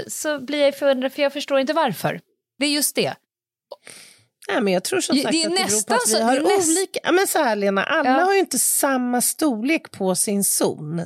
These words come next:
Speaker 2: Det måste vi först och främst bara
Speaker 1: Nej, men de har ju
Speaker 2: bestämma.
Speaker 1: ingen zon.
Speaker 2: Ja, vissa kanske är fem centimeter. Din är
Speaker 1: Ja.
Speaker 2: en och en halv meter. Liksom,
Speaker 1: Det
Speaker 2: det
Speaker 1: roliga
Speaker 2: finns,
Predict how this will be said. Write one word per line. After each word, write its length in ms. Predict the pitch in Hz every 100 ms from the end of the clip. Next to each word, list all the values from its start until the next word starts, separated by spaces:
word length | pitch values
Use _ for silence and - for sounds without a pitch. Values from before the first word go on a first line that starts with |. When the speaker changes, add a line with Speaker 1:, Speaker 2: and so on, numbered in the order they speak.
| -
Speaker 2:
Det 100 | 247
måste 300 | 208 - 165
vi 100 | 160
först 300 | 170 156 156
och 80 |
främst 340 | 143 139 120 -
bara 320 | 143 139 131 - - _
Speaker 1:
Nej, 120 | -
men 100 | 233
de 120 | 240 254
har 180 | 240
ju 140 | 196 -
Speaker 2:
bestämma. 200 | - 262
Speaker 1:
ingen 400 | 202 220 440 370
zon. 460 | - 185 156 160 156 165 _ _ - - - -
Speaker 2:
Ja, 360 | 440 453 403 523 415
vissa 320 | 427 - 453
kanske 320 | - 427 -
är 400 | - 381 480 466
fem 300 | - 214 196
centimeter. 840 | - 165 160 160 - - - - - _ _ 190
Din 320 | 175 320 311 294
är 180 | 247
Speaker 1:
Ja. 40 | 233
Speaker 2:
en 200 | - 220
och 60 | 214
en 60 |
halv 320 | 214 330 370 220
meter. 540 | 160 - - - - _ _ -
Liksom, 400 | 220 - 214 214
Speaker 1:
Det 100 | 262
Speaker 2:
det 100 | 277
Speaker 1:
roliga 280 | 233 277
Speaker 2:
finns, 240 | 359 -